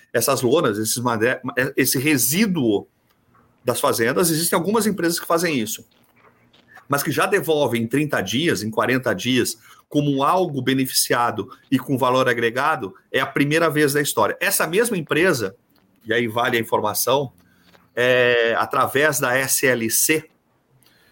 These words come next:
fez um, um, um, um modelo de negócio via Canal Rural,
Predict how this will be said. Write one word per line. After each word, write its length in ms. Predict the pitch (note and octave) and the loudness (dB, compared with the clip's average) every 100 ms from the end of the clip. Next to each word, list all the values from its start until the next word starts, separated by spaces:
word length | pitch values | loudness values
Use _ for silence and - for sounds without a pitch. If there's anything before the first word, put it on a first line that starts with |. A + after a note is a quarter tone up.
| _ | _
fez 360 | - D#3 F#3+ F#3+ | -6 2 2 2
um, 140 | F#3 E3+ F3 | -2 -6 -4
um, 180 | D3+ - | -4 -4
um, 640 | C#3+ - C3+ C3 B2 B2 B2 | -6 -4 -2 -2 -2 -6 -6
um 240 | B2 C3 | -4 -2
modelo 540 | C#3 C#3+ A2+ F#3 G#3 D#3 | 0 0 2 2 2 0
de 120 | C#3 | -2
negócio 640 | C3+ A#2+ A#2 G#2 - G#2 _ _ _ _ _ - - | -2 2 2 2 -2 -12 _ _ _ _ _ -20 -10
via 240 | A#2+ C3+ | -4 -2
Canal 240 | B2+ A#2+ | 0 0
Rural, 540 | A2+ A2 A#2 D3+ A#2 | 0 0 2 0 -2